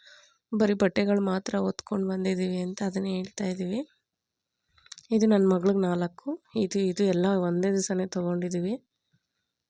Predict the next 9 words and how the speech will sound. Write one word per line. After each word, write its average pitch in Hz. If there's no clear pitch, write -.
ನೋಡಿ 226
ಫುಲ್ 202
ಎಲ್ಲ 196
ಜೋಡ್ಸಿಕ್ಕಿದೀನಿ 185
ನೋಡಿ, 190
ಮಕ್ಳಿಗೆ 190
ಅವ್ರಿಗೊಂದು 170
ಜೊತೆ 170
ಅಂತ. 165